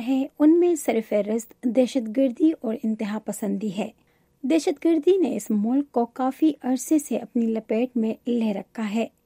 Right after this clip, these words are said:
لیکن اب یہ نوجوان نسل کی رگوں میں بھی پھیل رہی ہے۔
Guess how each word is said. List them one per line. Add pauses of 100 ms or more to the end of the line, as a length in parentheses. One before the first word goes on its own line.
(260)
لیکن
اب
یہ
نوجوان
نسل
کی
رگوں
میں
بھی (420)
پھیل
رہی (100)
ہے۔